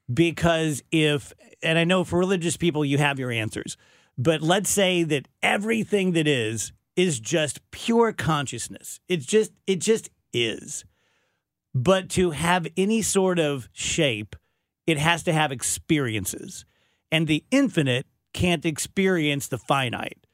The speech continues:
And so we exist, and who knows what else exists out there, but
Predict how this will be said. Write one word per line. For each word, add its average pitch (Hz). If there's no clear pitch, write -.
And 160
so 151
we 160
exist, 123
and 139
who 170
knows 160
what 147
else 147
exists 120
out 113
there, 107
but 160